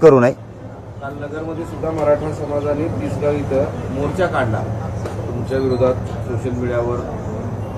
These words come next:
Speaker 2: काहीतरी कोणीतरी लिहिलं म्हणून.
Speaker 1: मी म्हणतोय ना, मी काय त्यांना एक न्याय देतो आणि मला एक देतो असं थोडंच आहे.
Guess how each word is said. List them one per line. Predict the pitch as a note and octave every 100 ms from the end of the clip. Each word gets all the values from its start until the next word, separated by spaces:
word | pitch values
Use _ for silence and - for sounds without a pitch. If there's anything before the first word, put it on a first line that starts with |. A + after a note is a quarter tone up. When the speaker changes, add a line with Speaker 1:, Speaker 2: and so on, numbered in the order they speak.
| A#2
Speaker 2:
काहीतरी | A#2+ B2
कोणीतरी | A#2+ B2+ B2 B2
लिहिलं | B2+ B2+ A#2
म्हणून. | G#2 F2+ - - - - - - - - - - - -
Speaker 1:
मी | G2
म्हणतोय | G#2 A#2 B2 C3
ना, | A2 G2+ F#2 F#2 - - - - - - - -
मी | - -
काय | D3+
त्यांना | - E3+ D#3
एक | D#3
न्याय | D#3+ E3
देतो | D#3+ D#3+
आणि | D#3
मला | E3+ E3+
एक | E3
देतो | E3 F#3
असं | F3+ E3+
थोडंच | F3 D3 -
आहे. | G#2